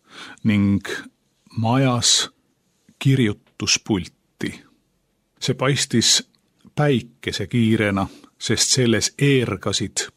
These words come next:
punane, valge ja kuldne värv. Kuldne säras nagu päike, valge nagu lumi ja punane nagu hõõguv roos. Ja iga värv paistis teisest läbi.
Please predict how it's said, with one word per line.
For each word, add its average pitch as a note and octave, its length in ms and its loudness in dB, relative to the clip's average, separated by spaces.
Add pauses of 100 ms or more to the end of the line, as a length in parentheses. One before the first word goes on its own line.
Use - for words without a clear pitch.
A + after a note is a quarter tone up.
punane, A2+ 580 2
valge A#2 600 -2
ja G#2 120 -2
kuldne A2+ 560 0
värv. F2+ 580 -8 (760)
Kuldne A2 500 2
säras A#2+ 380 -2
nagu G#2+ 220 -4
päike, G2 680 -6 (500)
valge B2+ 480 0
nagu A#2+ 260 0
lumi A#2 540 2 (280)
ja G2 120 -2
punane A2+ 680 0 (140)
nagu F#2 340 -6
hõõguv B2+ 540 0
roos. E2+ 800 -2 (680)
Ja G#2+ 120 0
iga D#3+ 320 2
värv C3 480 0
paistis A#2+ 580 -2
teisest B2 600 -4
läbi. F#2+ 420 -4